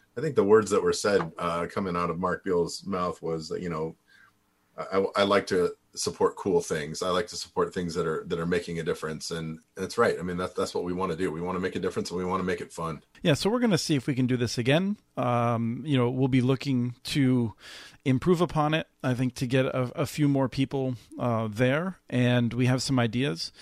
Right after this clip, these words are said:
Speaker 2: Um, but one thing I'll say is that, um, much like, um, you said at the beginning, Matt, no one's coming to just have a, a good time.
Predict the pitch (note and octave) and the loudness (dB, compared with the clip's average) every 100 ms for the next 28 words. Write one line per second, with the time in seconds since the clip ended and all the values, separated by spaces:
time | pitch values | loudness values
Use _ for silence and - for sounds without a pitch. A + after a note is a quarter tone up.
0 | - - - - A2 A2 G#2+ G#2+ G#2+ - | -20 -20 -10 0 2 2 0 0 -4 0
1 | E3 C#3+ - - _ - - E3 F#3+ G#3 | 8 8 8 -6 _ -8 0 2 4 2
2 | G3 F#3 - - D#3 D#3 - C#3 B2+ C3+ | 2 2 2 2 2 0 0 2 4 4
3 | B2+ A2 - - C3 B2 A#2+ A2+ A2 C3 | 2 0 -8 -4 0 2 2 0 -2 -4
4 | - C#3 D#3+ - D#3 C#3 B2+ - - - | -2 2 2 2 2 2 2 -4 -14 -4
5 | B2+ B2 A#2 A#2 A#2 A#2 A2+ A2+ - C#3+ | -2 0 0 -2 -4 -8 -10 -14 -4 -2
6 | - D#3 B2+ B2 C#3+ C3+ A#2 A2+ _ - | 2 0 2 -2 2 2 2 -2 _ -20
7 | - - - - C#3 A3 A#3 - F#3+ F3+ | -20 -20 -20 0 4 4 4 4 4 4
8 | C3+ A#2 B2 C3+ A#2+ B2+ A#2+ A#2+ G#2+ G#2+ | 2 0 -2 -2 2 2 2 2 0 -2
9 | C3 A#2 A2+ B2 G#2 G2 | -4 -2 -2 -2 -2 -6